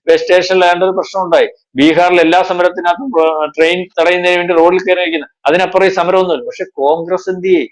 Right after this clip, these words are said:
നമ്മൾ എത്ര പറയുമ്പോഴും സംസ്ഥാനത്തുടനീളം കോൺഗ്രസ് ഉണ്ടല്ലോ. കോൺഗ്രസ് ഇന്നലെ സമരത്തിനകത്ത് പങ്കെടുത്തല്ലോ. കർണാടകയിൽ ഇന്നലത്തെ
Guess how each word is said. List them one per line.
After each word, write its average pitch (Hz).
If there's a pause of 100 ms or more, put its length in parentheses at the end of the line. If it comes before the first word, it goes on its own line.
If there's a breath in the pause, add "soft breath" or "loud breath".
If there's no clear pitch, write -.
(200)
നമ്മൾ 190
എത്ര 208
പറയുമ്പോഴും 196
സംസ്ഥാനത്തുടനീളം 190
കോൺഗ്രസ് 180
ഉണ്ടല്ലോ. 180 (300)
കോൺഗ്രസ് 165
ഇന്നലെ 175
സമരത്തിനകത്ത് 170
പങ്കെടുത്തല്ലോ. 175 (320)
കർണാടകയിൽ 220
ഇന്നലത്തെ 220